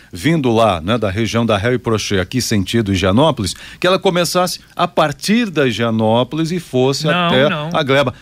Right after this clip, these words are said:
Speaker 1: Não, mas tem um pedaço antes ali. Termina
Speaker 2: É.
Speaker 1: Ademar de Barros, já, né, até onde termina a avenida, já começa um trechinho da Montevidéu e aí cruza a Higienópolis e segue.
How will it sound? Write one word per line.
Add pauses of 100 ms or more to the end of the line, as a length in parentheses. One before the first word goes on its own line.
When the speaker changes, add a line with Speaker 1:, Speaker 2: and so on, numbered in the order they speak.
Speaker 1:
Não,
mas
tem
um
pedaço
antes
ali. (300)
Termina
Speaker 2:
É.
Speaker 1:
Ademar
de
Barros, (180)
já, (240)
né, (240)
até (120)
onde
termina
a
avenida,
já
começa
um
trechinho
da
Montevidéu
e
aí
cruza (320)
a
Higienópolis
e
segue.